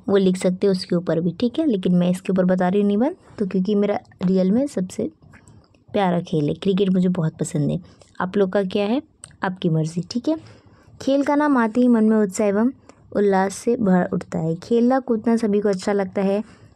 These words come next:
विशेष बच्चों द्वारा अपनी रुचि, आयु, पसंद आदि के आधार पर खेलों को पसंद किया जाता है और खेला जाता है। हालांकि मुझे क्रिकेट सर्वाधिक पसंद है। क्रिकेट को आउटडोर खेलों की श्रेणी में रखा जाता है।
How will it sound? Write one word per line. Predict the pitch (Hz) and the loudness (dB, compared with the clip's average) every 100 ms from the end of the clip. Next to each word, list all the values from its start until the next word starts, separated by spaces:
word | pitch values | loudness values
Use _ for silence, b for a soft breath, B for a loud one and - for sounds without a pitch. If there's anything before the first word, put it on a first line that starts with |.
| - | -8
विशेष | 185 220 190 196 | -2 0 0 0
बच्चों | 190 185 208 | 0 0 0
द्वारा | 196 185 190 | 2 2 0
अपनी | 180 185 180 | 2 2 4
रुचि, | 180 165 196 185 | 2 0 -4 -2
आयु, | 190 175 180 | -2 0 0
पसंद | 185 185 185 180 185 185 | 0 -2 0 0 0 -2
आदि | 170 170 | -2 0
के | 180 196 | 0 0
आधार | 175 175 165 | 0 -2 -2
पर | 196 | -4
खेलों | 190 196 180 | -2 0 0
को | 170 196 | 0 -4
पसंद | 208 226 214 190 | -2 0 -2 0
किया | 180 | -2
जाता | 165 170 165 | -2 -4 -4
है | 151 170 185 b b b b - | -4 -4 -6 b b b b -6
और | 233 | -4
खेला | 269 262 247 | 0 0 0
जाता | 196 175 170 | 0 -2 -2
है। | 165 | -2
हालांकि | 170 175 185 190 | 0 0 0 2
मुझे | 185 190 | 2 2
क्रिकेट | 190 185 196 185 - | 0 -2 -2 -6 -10
सर्वाधिक | - 175 165 170 185 | -8 -4 -2 0 -2
पसंद | 202 190 202 202 | -2 -2 0 0
है। | 240 - b b b _ - | -2 -6 b b b _ -6
क्रिकेट | 285 247 294 | -4 0 -2
को | - - | -2 -4
आउटडोर | - 190 190 226 | 0 2 2 2
खेलों | 214 214 196 208 | 0 0 0 0
की | 247 285 b b b b | 2 0 b b b b
श्रेणी | - 233 208 208 | -4 0 4 4
में | 226 | 2
रखा | 226 214 | 0 -2
जाता | 185 165 151 | -2 -2 -2
है। | 156 170 | -4 -4